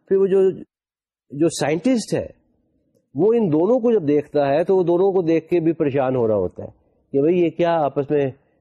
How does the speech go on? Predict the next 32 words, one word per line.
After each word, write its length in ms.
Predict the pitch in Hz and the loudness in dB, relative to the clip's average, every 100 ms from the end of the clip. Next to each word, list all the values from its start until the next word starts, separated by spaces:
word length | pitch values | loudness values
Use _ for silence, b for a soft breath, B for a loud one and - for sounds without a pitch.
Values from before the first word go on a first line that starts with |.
| - | -8
you 80 | 123 | -2
know، 140 | 135 120 | 0 0
uh, 760 | 113 - - - 113 110 110 | -2 -6 -14 -6 -2 0 0
you 360 | 107 113 117 120 | -2 -4 -2 -2
know, 100 | 127 | 0
they 100 | 123 | 0
are 160 | 117 - | -2 -2
trying 180 | 127 127 127 | -4 -4 -2
to 140 | 135 120 - b b _ - | -2 -2 -6 b b _ -4
fight 220 | 139 139 147 | -4 -4 -6
for 100 | 131 123 | -4 -2
causes, 360 | 131 123 101 92 _ _ _ _ - | -2 -2 -4 -6 _ _ _ _ -4
but 100 | 117 | -4
they 160 | 117 139 | 0 -2
are 80 | 143 | 0
not 80 | 165 - _ _ 110 | -4 -8 _ _ -4
really 220 | 139 143 | -2 0
applying 460 | 143 - 131 170 165 | -2 -2 -2 0 0
themselves 480 | 160 139 135 131 131 | -2 0 0 0 -2
in 40 | |
a 120 | 131 - | -2 -4
scientific 460 | 113 113 135 135 151 | -4 -4 -8 -4 -2
manner۔ 200 | 196 - _ _ _ _ _ _ _ _ _ _ _ - | -2 -6 _ _ _ _ _ _ _ _ _ _ _ -6
اب 240 | 190 214 | -2 0
یہ 240 | 240 240 | 2 2
تینوں 520 | 226 _ 170 214 240 226 | -2 _ 0 2 0 0
کا 140 | 214 | 0
اپنا 320 | 196 - 202 | -2 0 2
ایک 300 | 202 190 - | 2 0 -2
پرسپیکٹیو 580 | 175 165 - 170 - 190 | -4 -2 -6 -6 -2 0
جو 200 | 151 139 | 0 0
ہے 300 | 110 98 92 | 0 0 -2